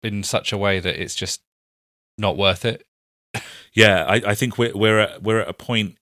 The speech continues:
Speaker 2: in nineteen eighty-three where it's like you get one twelve-inch bit of vinyl, you got side one, you got side two. Anything else is considered a double album, obviously, 'cause
Speaker 1: Yeah.
Speaker 2: you'd have two pieces of vinyl, and you've got, you've got one, you've got an intermission,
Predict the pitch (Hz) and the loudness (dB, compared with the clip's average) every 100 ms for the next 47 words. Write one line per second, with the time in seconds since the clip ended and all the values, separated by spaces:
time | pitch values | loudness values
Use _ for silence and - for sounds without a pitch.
0 | - 98 98 101 90 95 - 92 - 104 | -6 -4 -2 -2 -2 -4 -4 -12 -6 -2
1 | 90 85 85 78 - 90 85 - 85 90 | 0 0 0 -2 -2 0 -2 -4 -6 0
2 | 87 - - 110 131 135 131 - 143 120 | 0 0 -2 2 4 2 -4 2 4 4
3 | 117 - 120 101 98 95 95 95 _ - | -2 -2 -4 -4 -2 -2 -2 -6 _ -12
4 | 87 73 - 131 117 104 98 90 87 80 | -6 -2 0 2 2 0 -2 -2 -4 -4
5 | - 101 95 - 92 82 101 107 101 90 | -2 0 0 -2 -4 -4 -4 -2 -2 -2
6 | 87 - 90 95 82 - 82 92 85 85 | -4 -6 -4 -4 -4 -4 2 2 2 -2
7 | 78 76 - - - - 62 69 - - | -4 -6 -10 -14 -12 -12 -10 -12 -10 -12
8 | - 104 92 80 80 78 - 78 73 76 | -10 -4 -2 -2 -4 -6 -6 -6 -8 -12
9 | 71 69 76 78 78 73 - - - - | -10 -10 -10 -10 -10 -10 -14 -18 -20 -10
10 | 82 80 - - - _ - 85 - 82 | -8 -8 -8 -10 -12 _ -14 -12 -6 -6
11 | 95 147 151 156 _ _ _ - 82 80 | 4 6 6 0 _ _ _ -10 -4 -2
12 | 90 127 107 107 98 113 110 | 0 0 0 0 2 0 -2